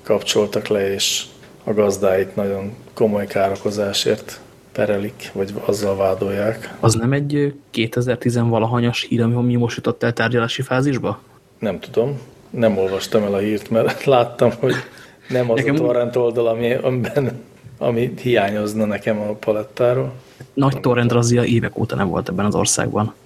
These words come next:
Speaker 1: Hm.
Speaker 2: Illetve, tehát a, hogyha a nagy torrent oldalak egyike sem tűnik el, mert, ö,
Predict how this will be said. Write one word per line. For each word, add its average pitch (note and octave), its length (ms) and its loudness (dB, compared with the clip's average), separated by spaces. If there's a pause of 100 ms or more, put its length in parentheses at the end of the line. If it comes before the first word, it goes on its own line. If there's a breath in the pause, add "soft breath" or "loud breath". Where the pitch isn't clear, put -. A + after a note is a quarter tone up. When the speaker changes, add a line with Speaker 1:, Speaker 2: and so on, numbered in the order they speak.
(280)
Speaker 1:
Hm. A2+ 60 -10 (480)
Speaker 2:
Illetve, C3+ 300 2 (120)
tehát - 180 -4
a, A2 40 6 (180)
hogyha - 340 -2
a - 100 0
nagy C3+ 200 0
torrent A#2 300 0
oldalak A2+ 300 0
egyike A#2+ 320 0
sem G#2+ 240 0
tűnik G2+ 340 -2
el, G#2 360 0
mert, - 360 -4
ö, G#2+ 200 2